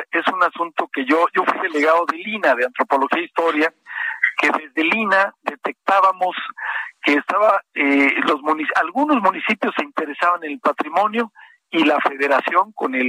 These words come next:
Instituto Nacional de Antropología e Historia y el imba, el Instituto Nacional de Bellas Artes, sí lo hacían,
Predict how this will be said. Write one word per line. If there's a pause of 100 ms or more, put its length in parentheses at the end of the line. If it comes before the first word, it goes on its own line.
(100)
Instituto
Nacional
de
Antropología
e
Historia (500)
y
el
imba,
el
Instituto
Nacional
de
Bellas
Artes,
sí
lo
hacían,